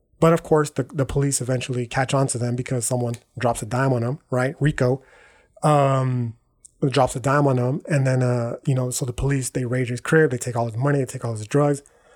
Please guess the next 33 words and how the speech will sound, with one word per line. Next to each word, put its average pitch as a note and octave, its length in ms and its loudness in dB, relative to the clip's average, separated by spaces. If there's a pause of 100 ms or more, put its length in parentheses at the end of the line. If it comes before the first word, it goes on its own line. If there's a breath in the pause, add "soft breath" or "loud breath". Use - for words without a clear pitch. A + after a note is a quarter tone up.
So D3+ 160 4
Bundy D3+ 320 4
goes C#3 220 4
on C#3 80 4
the B2+ 80 2
run C#3 280 4
because B2+ 260 -2
he's A#2+ 120 -4
afraid B2+ 360 -2
of, A#2+ 200 -4 (260)
I - 160 -8
can't, D#3+ 360 -4 (400)
Ox, - 420 -2
right? C#3 220 0 (500 soft breath)
Uh, C3+ 100 2
his B2+ 120 2
name's, C3+ 240 0 (640)
is F3+ 160 -6
it G#3+ 100 -4
Ox? F#3+ 380 -8 (560)
Damn, F#3 220 0
I C3 60 -6
can't F3+ 200 -4
remember F#3+ 180 -2
the F3+ 60 -10
dude's G3 200 -2
name G#3+ 200 4
off C#3+ 140 -2
the - 60 -12
top F3+ 80 -4
of F3 60 -2
my F3+ 100 0
head. E3+ 280 0